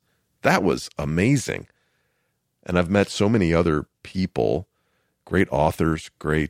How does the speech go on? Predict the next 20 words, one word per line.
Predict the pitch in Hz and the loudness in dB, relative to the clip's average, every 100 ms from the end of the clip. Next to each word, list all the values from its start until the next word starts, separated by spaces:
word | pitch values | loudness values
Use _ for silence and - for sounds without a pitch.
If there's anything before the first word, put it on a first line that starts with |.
| - | -4
academics, | 87 - 69 76 80 80 - - - - _ _ | -2 0 0 0 0 -2 -6 -16 -18 -20 _ _
Rich | - 90 - - | -4 -4 -6 -6
Beem, | 67 76 87 78 | -4 -2 -2 -4
the | |
P | - - 85 | -8 -8 -8
G | 76 78 | -2 -2
A | 76 | -2
golfer | 76 71 71 76 | -2 -2 -2 -4
who's | 73 64 - | -6 -8 -6
hilarious, | 57 62 71 78 80 80 - | -4 -2 -2 -2 -2 -4 -6
the | - | -14
former | - 76 67 | -8 -6 -6
P | - 76 | -6 -6
G | - 71 | -4 -6
A | 71 | -6
champion, | - 80 - 80 78 _ _ _ _ _ _ _ - | -4 -6 -4 -6 -8 _ _ _ _ _ _ _ 2
and | 123 127 127 | 4 6 6
the | 120 | 6
listeners, | 117 143 - 85 - - - - | 6 4 2 0 0 -6 -18 -6
you, | 92 117 - 92 | 4 6 8 4